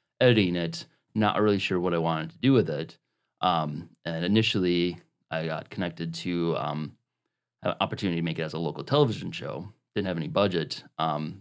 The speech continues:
but, uh, that, uh, didn't end up going anywhere.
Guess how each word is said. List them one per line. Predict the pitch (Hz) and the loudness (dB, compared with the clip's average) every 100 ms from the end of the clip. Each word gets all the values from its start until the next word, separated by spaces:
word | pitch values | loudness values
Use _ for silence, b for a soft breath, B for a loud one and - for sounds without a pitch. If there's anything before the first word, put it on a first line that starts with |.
| 117 | -4
but, | 90 78 - - - _ _ _ _ _ _ | 0 0 -4 -12 -16 _ _ _ _ _ _
uh, | 90 80 78 | -2 0 -2
that, | 82 85 82 - | 0 0 0 -4
uh, | 90 80 78 - _ _ _ _ _ | -2 0 -2 -4 _ _ _ _ _
didn't | 139 135 | 4 6
end | 131 | 8
up | 120 101 | 6 4
going | 110 107 | 4 4
anywhere. | 120 127 135 135 | 6 6 6 4